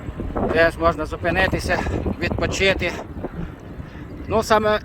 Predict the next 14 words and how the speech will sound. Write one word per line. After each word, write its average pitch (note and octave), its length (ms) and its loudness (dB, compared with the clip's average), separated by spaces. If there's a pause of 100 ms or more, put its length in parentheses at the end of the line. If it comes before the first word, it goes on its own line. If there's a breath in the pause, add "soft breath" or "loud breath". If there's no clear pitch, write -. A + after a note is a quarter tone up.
саме G#3+ 360 2
цікаве G#3 380 4
в G3+ 80 -2
Колодіївці — G#3 640 2
це G3+ 340 4 (120)
стара G3 320 4
церква. G#3 480 2
Зараз F#3 280 2
я F3+ 220 4 (440)
легенько F3+ 400 0
під'їду, F#3 460 -2
так F#3 180 -4
покажу F3+ 400 0
мельком. D#3 460 0